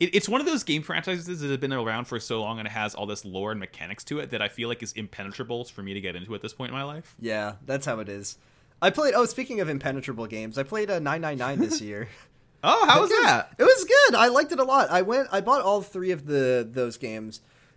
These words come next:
Speaker 2: and I went to play, um, Virtue's Last Reward,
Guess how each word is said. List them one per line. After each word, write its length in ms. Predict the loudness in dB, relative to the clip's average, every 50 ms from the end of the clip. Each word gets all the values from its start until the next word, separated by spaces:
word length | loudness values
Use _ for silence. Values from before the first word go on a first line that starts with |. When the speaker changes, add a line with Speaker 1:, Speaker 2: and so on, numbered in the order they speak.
| _ _
Speaker 2:
and 100 | -4 -2 -2
I 40 | -2
went 260 | 0 0 -2 -2 -2
to 200 | -2 -4 -4 -4 -6
play, 440 | -4 -2 -2 0 0 0 0 -2 -4
um, 280 | -4 -6 -6 -6 -6 -6
Virtue's 380 | -6 -6 -6 -6 -6 -8 -4 -2
Last 260 | -2 -2 -2 -4 -8
Reward, 480 | -8 -8 -6 -6 -6 -6 -6 -8 -10